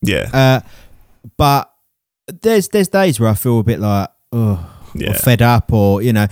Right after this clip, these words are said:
Speaker 2: and I'm lucky I've got a house with a garden and I can go for walks. Some people aren't as lucky if they're in a flat or on their own. Obviously, I've got family,
Speaker 1: Yeah.
Speaker 2: same as you.
Speaker 1: Yeah.
Speaker 2: So I don't know, like, I'm very lucky for, for the things I've got being in this situation, but at the same time,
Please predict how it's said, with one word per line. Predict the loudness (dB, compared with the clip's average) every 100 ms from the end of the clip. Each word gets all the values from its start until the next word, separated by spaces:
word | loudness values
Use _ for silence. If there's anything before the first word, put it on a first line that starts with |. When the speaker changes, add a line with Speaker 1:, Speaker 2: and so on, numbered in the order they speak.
| -6 -12
Speaker 2:
and | -4 -2
I'm | 0 0 2
lucky | 0 0 0
I've | -2
got | -2
a | -4
house | 0 0 0 -2
with | -6
a | -4
garden | 0 2 2 0 0
and | 0
I |
can | -2 -2
go | -2
for | 0 0
walks. | 0 0 -2
Some | 0 2
people | 4 2 2 2 0 -6 -18 -12 -2
aren't | -2 0
as | -2
lucky | -2 -2 -2
if | -2
they're | 0
in | 0
a |
flat | -2 0 2 2 0 -2
or | -2 -2 -4 -8 -4
on | -2
their | 0 2
own. | 4 4 2 -2
Obviously, | -8 -6 -4
I've | -4
got | -6
family, | -6 -4 -2 0 0 0 -2
Speaker 1:
Yeah. | -2
Speaker 2:
same | 2 2 2
as | 0
you. | 2 2
Speaker 1:
Yeah. | 2 -2 -4 -20 _
Speaker 2:
So | -4 0 0 0
I | 0
don't | 0
know, | 2
like, | 2 0
I'm | 0
very | 0 0
lucky | 0 -2 -4
for, | -6 -2 -2 -2 -4 -8
for | -4
the | -2
things | -2 -2 -2
I've | -4 -4
got | 0 0 0 -2
being | -2
in | 0 0
this | -2
situation, | -4 -2 0 0 0
but | -4
at | -4
the |
same | -2 0 0
time, | 0 0 0